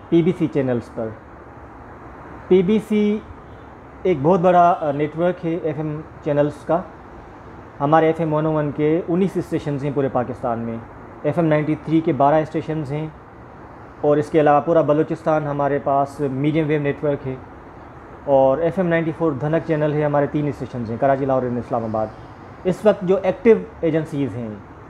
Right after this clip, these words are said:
along with their active clients, वो है, एक तो एसएस मार्केटिंग है, जिनके हम कैंपेन्स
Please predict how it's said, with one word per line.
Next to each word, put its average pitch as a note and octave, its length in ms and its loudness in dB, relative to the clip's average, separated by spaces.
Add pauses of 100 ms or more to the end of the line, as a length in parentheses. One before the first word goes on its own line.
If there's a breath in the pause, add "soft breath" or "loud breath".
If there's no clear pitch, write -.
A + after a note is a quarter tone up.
(240)
along D#3+ 260 4
with D3 120 2
their D3 220 2 (200)
active D#3+ 300 0 (500)
clients, C#3+ 320 2 (800)
वो E3+ 180 4
है, F3 280 2
एक E3+ 320 -4
तो E3+ 240 0
एसएस D#3+ 240 -6
मार्केटिंग D#3+ 440 -2
है, D3+ 180 -4 (600)
जिनके D3+ 220 0
हम D3+ 100 2
कैंपेन्स D3+ 380 0